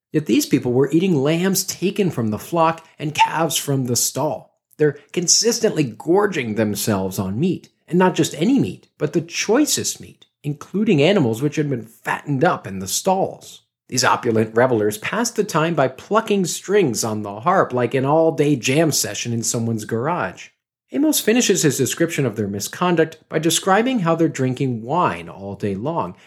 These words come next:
and they're doing it from the very bowls that were used for mixing wine. It'd be like drinking wine right from the bottle. In our second reading, we're hearing more from Saint Paul's first letter to Timothy.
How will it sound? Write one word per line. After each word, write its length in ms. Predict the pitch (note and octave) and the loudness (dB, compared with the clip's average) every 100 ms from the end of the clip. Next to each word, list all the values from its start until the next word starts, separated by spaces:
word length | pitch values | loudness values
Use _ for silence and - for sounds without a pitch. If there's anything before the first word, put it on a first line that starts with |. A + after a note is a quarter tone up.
| - | -2
and 100 | F#3+ | 2
they're 80 | F#3 | 4
doing 240 | G3+ A3 | 4 4
it 80 | G3+ | 2
from 160 | G3 F#3 | 2 2
the 80 | |
very 220 | D#3+ F3 D#3+ | 4 4 2
bowls 540 | - F#3+ G#3+ F#3 D3+ | 2 2 4 2 2
that 120 | E3 | 2
were 140 | D#3+ C#3 | 2 0
used 500 | D#3 C4 G3 D3+ - | 0 0 2 0 -2
for 160 | F3 | -2
mixing 580 | D#3+ F#3 D4 - D3 G#2+ | -2 -2 -2 -2 -2 -2
wine. 340 | G2+ D#2 - _ _ _ | -8 -14 -20 _ _ _
It'd 100 | - | -6
be 100 | G#3+ | -2
like 180 | G3+ F#3+ | 0 0
drinking 400 | - A3 G#3+ F3 | 2 2 4 2
wine 460 | E3+ F#3+ D3 F3+ - - | 2 0 -2 -6 -14 -14
right 360 | F3 G#3 G3+ | -2 0 0
from 200 | F#3 F3 | 0 2
the 80 | D3+ | 2
bottle. 480 | C#3 G3 E3+ - _ _ _ _ | 2 0 0 -4 _ _ _ _
In 80 | G3 | -2
our 60 | A3+ | 0
second 320 | C#4+ A3+ B2 | 2 0 0
reading, 260 | A2+ A2+ | 0 0
we're 120 | E3 G#3 | -4 -4
hearing 260 | C#4+ D#4+ | -2 0
more 260 | A3+ F3+ G#3+ | 0 0 -2
from 240 | G#3+ G3 | -4 -4
Saint 260 | F3+ D#3 E3 | -2 -2 0
Paul's 300 | C3+ A3+ - | 0 0 -2
first 340 | - G#2+ - | -4 -6 -6
letter 220 | G2+ G#2+ | -8 -8
to 140 | A#2+ D3+ | -8 -4
Timothy. 500 | G3+ G#3 - G#2+ | 0 0 -2 -8